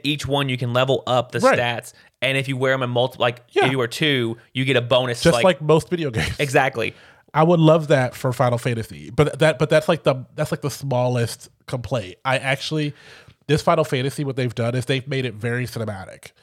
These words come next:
Speaker 2: It's very much like a story. It's
Speaker 1: You're
Speaker 2: very
Speaker 1: playing
Speaker 2: much like
Speaker 1: a
Speaker 2: you're
Speaker 1: movie.
Speaker 2: watching a movie.
Speaker 1: Yes.
Speaker 2: Which I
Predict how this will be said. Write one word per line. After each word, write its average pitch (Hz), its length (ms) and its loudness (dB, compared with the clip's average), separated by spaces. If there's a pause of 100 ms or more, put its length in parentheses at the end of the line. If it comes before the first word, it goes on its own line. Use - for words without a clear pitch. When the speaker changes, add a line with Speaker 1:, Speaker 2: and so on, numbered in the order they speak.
(220)
Speaker 2:
It's 127 200 -8
very 139 280 0
much 143 200 -2
like 127 100 -6
a 123 80 -4
story. 92 500 -6
It's 127 80 -2
Speaker 1:
You're 147 120 4
Speaker 2:
very 147 80 0
Speaker 1:
playing 175 180 2
Speaker 2:
much - 40 4
like 131 60 4
Speaker 1:
a 117 40 -2
Speaker 2:
you're 123 80 4
Speaker 1:
movie. 117 80 0
Speaker 2:
watching 120 280 -2
a 117 60 -4
movie. 101 400 -10
Speaker 1:
Yes. 117 480 -6
Speaker 2:
Which 127 300 -2
I 127 500 0